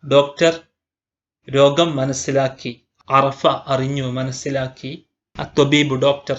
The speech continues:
അദ്ദാഅ രോഗം. ഇതിൽ അടിവരയിട്ട ഷരിബ, കസറ, അറഫ, ഈ മൂന്ന് ക്രിയകളിൽ എല്ലാ അക്ഷരങ്ങളും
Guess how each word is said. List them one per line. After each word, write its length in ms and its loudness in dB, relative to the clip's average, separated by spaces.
അദ്ദാഅ 440 -4
രോഗം. 420 0
ഇതിൽ 340 0
അടിവരയിട്ട 600 0
ഷരിബ, 440 -2
കസറ, 320 0
അറഫ, 600 -4
ഈ 140 2
മൂന്ന് 500 0
ക്രിയകളിൽ 600 2
എല്ലാ 260 2
അക്ഷരങ്ങളും 600 -4